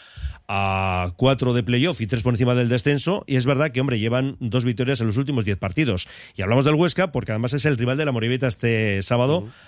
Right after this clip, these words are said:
Speaker 1: a las cuatro en el Alcoraz, así que ya sabes cómo suele ocurrir, ¿no? Técnico
Speaker 2: Bueno,
Speaker 1: nuevo
Speaker 2: no.
Speaker 1: y los jugadores se suelen poner las pilas.
Speaker 2: Bueno, no hay dos sin tres también.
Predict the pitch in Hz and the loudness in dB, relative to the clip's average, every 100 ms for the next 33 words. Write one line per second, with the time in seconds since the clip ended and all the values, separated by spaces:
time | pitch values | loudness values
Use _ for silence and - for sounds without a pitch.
0 | - - 98 101 - 127 147 143 117 107 | -14 -4 -2 0 2 2 2 2 2 0
1 | 117 180 123 - 98 120 127 135 135 131 | 0 0 -2 -6 -6 -2 0 2 2 0
2 | 135 127 117 117 107 104 98 135 143 110 | 0 0 -2 -2 -2 -2 -2 0 0 -2
3 | 175 - - - 127 139 127 131 151 160 | -6 -12 -20 -4 0 2 2 2 2 2
4 | 180 156 120 110 113 - - 117 135 139 | 2 0 0 0 -2 -4 -4 -2 -2 -2
5 | 139 139 110 98 95 147 98 82 - 117 | 0 0 0 -2 -2 0 -2 -4 -6 -8
6 | 80 87 98 104 104 98 95 95 98 95 | -8 -8 -4 -2 -2 -2 -4 -4 -4 -2
7 | 110 113 | 0 -2